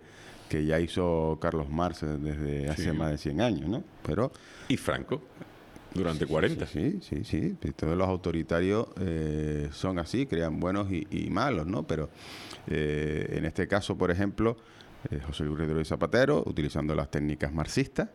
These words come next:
Speaker 1: que además, eh, vienen muy bien trabajadas por, eh,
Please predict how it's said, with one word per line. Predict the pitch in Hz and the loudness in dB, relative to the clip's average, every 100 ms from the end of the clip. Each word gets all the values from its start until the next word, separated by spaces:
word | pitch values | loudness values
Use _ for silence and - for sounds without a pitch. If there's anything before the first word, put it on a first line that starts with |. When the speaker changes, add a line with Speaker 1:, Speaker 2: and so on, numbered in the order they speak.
| - | -6
Speaker 1:
que | - | -2
además, | 67 87 | 0 2
eh, | 95 73 | 2 0
vienen | 71 73 78 | 0 0 2
muy | 73 82 85 | 0 0 2
bien | 85 82 | 0 0
trabajadas | 80 78 76 87 82 73 - - - - - - | 0 0 2 2 2 0 -10 -18 -20 -20 -10 -2
por, | 82 80 | 0 2
eh, | 78 78 73 73 76 76 76 73 73 73 | 2 2 0 0 -2 -2 -2 -2 -2 -4